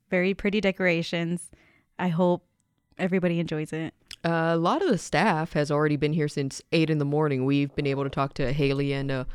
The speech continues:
Speaker 2: Rosa outside of this,
Speaker 1: Mm-hmm.
Speaker 2: which, if y'all don't know, Haley is our collections and acquisitions librarian. Uh, Rosa, she is the assistant manager, and they've both said that they have been here since eight A M,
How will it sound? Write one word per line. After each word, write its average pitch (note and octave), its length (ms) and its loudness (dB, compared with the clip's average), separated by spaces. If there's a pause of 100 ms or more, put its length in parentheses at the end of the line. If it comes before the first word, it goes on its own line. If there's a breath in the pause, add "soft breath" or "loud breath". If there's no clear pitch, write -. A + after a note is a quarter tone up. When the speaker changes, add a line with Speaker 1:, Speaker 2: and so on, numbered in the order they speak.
(300 soft breath)
Speaker 2:
Rosa D3+ 300 2
outside D3 420 0
of C#3+ 80 -2
this, D3+ 500 -2
Speaker 1:
Mm-hmm. G#3 280 2
Speaker 2:
which, - 360 0
if D#3 160 -8
y'all C#3 200 0
don't C3+ 180 -4
know, C3+ 220 -2
Haley C#3 400 -2
is C3+ 100 -4
our C3+ 160 -4
collections C#3 640 -6
and C3+ 100 -4
acquisitions C#3 560 -6
librarian. F3+ 640 0 (380 soft breath)
Uh, D3+ 260 4
Rosa, E3 320 0
she F#3 240 0
is F3 140 2
the F3 140 0
assistant E3+ 440 -4
manager, G3+ 540 2 (320 soft breath)
and D#3+ 240 0
they've D#3+ 160 2
both E3 240 0
said E3+ 280 -2
that D3+ 160 -2
they D3 120 2
have D#3 160 0
been D3+ 140 0
here D3+ 120 0
since - 500 -8 (180)
eight E3+ 160 4
A E3 180 2
M, E3 440 -2